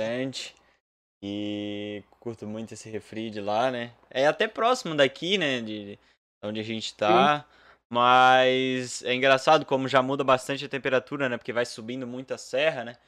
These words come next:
Speaker 1: E aí começa a
Speaker 2: Sim.
Speaker 1: ficar bem frio lá, cara. É uma
Speaker 2: É.
Speaker 1: cidade bonitinha, né? Essas cidades menores assim tem uma
Speaker 2: Legal.
Speaker 1: pegada bonita.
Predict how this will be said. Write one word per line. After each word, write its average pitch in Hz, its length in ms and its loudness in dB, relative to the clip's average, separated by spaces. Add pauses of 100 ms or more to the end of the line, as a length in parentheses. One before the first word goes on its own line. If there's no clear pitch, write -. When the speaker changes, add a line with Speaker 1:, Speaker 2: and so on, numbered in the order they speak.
(360)
Speaker 1:
E 107 60 -4
aí 104 120 -2
começa 113 320 -4
a 160 40 6
Speaker 2:
Sim. 156 60 4
Speaker 1:
ficar 117 140 0
bem 127 520 2
frio 123 340 -4
lá, 117 240 -2
cara. - 260 -20 (360)
É 147 40 2
uma 143 60 4
Speaker 2:
É. 139 40 6
Speaker 1:
cidade 139 280 4
bonitinha, 147 540 -2
né? 135 100 -4
Essas 127 180 -10
cidades 127 280 0
menores 120 400 -4
assim 123 440 -12
tem 117 220 -12 (520)
uma 311 120 4
Speaker 2:
Legal. 165 240 8
Speaker 1:
pegada 104 600 2
bonita. 107 440 -16